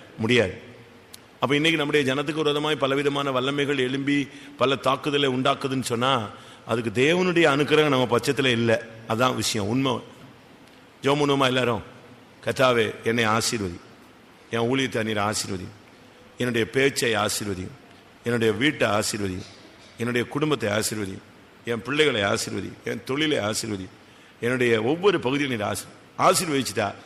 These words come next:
இதுக்கு ஆப்போசிட்டா இருக்கிற ஆவியெல்லாம் இணைஞ்சிரும், கிளியர் ஆயிடும். விசுவாசிக்கிறீங்களா? விசுவாசிக்கிறீங்களா? அதான் உண்மை. வேற எதுக்கும் அவன் ஜெபமே பண்ணல, ஒரே பிரேயர் தான். "என்ன நீங்க ஆசீர்வதிங்க," அது வேற ஒண்ணும் வேண்டாம். மணிக்கணக்கா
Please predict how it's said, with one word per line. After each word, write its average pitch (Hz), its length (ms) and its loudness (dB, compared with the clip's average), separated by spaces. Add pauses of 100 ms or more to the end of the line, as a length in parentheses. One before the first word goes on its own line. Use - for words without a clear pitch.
(160)
இதுக்கு 131 240 0
ஆப்போசிட்டா 160 400 2
இருக்கிற 131 380 2
ஆவியெல்லாம் 147 260 2
இணைஞ்சிரும், 113 360 0 (840)
கிளியர் 135 200 2
ஆயிடும். 95 280 -10 (960)
விசுவாசிக்கிறீங்களா? 147 720 4 (1200)
விசுவாசிக்கிறீங்களா? 147 640 2 (440)
அதான் 147 280 4
உண்மை. 139 260 4 (720)
வேற 165 340 6
எதுக்கும் 180 180 4
அவன் 175 180 6
ஜெபமே 170 460 6
பண்ணல, 127 240 2 (240)
ஒரே 151 420 8
பிரேயர் 151 360 4
தான். 113 160 0 (260)
"என்ன 143 280 2
நீங்க 147 200 4
ஆசீர்வதிங்க," 139 680 2
அது 113 160 -2
வேற 123 240 2
ஒண்ணும் 139 240 0
வேண்டாம். 117 260 -2 (840)
மணிக்கணக்கா 185 500 2